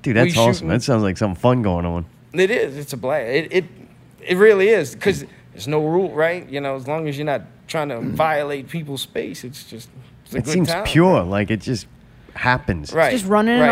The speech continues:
Speaker 3: a
Speaker 2: And I
Speaker 3: hole.
Speaker 2: think that's why it works. You know, I mean, it, it, you know, it's people just being able to cut loose and have fun.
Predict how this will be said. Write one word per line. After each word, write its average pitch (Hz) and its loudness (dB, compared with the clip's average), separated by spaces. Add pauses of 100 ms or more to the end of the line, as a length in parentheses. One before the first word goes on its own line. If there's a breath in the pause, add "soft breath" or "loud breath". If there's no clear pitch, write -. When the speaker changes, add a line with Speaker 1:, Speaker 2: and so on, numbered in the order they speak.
Speaker 3:
a - 4
Speaker 2:
And 208 6
I 208 8
Speaker 3:
hole. 190 2
Speaker 2:
think 233 4
that's 202 2
why 180 4
it 139 0
works. 214 0
You 135 -4
know, 143 -2
I 151 -2
mean, 139 -6 (220)
it, 123 -10
it, 120 -8 (640)
you 143 -6
know, 110 -8 (140)
it's 117 -12 (120)
people 131 -8
just 123 -10
being 135 -4
able 131 -6
to 120 -6
cut 131 -6
loose 135 -8
and 131 -8
have 123 -8
fun. 131 -8